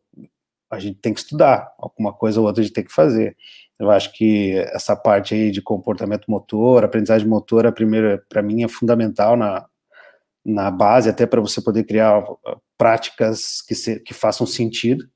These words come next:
né, que desenvolvam realmente a habilidade motora, porque você não tá fazendo nada mais do que ensinar uma habilidade, né, um gesto técnico, a pessoa tá fazendo uma função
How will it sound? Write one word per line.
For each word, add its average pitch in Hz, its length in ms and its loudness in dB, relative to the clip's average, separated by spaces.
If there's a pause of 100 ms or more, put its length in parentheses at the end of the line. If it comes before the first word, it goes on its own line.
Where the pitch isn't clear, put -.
(720)
né, 104 300 -6
que 120 140 -2
desenvolvam 117 680 2
realmente 117 600 2
a 110 60 2
habilidade 107 600 0
motora, 117 460 0
porque - 140 -8
você - 80 -8
não 98 80 -4
tá 98 120 -4
fazendo 107 300 -4
nada 110 240 -2
mais 107 240 -2
do - 120 -18
que - 80 -6
ensinar 110 440 -4 (500)
uma 113 120 2
habilidade, 110 600 0
né, 98 200 -6 (180)
um 101 180 -12
gesto 95 340 -6
técnico, 120 540 2
a 92 40 0
pessoa - 300 -8
tá 104 80 -4
fazendo 95 200 -4
uma 98 140 -4
função 123 500 0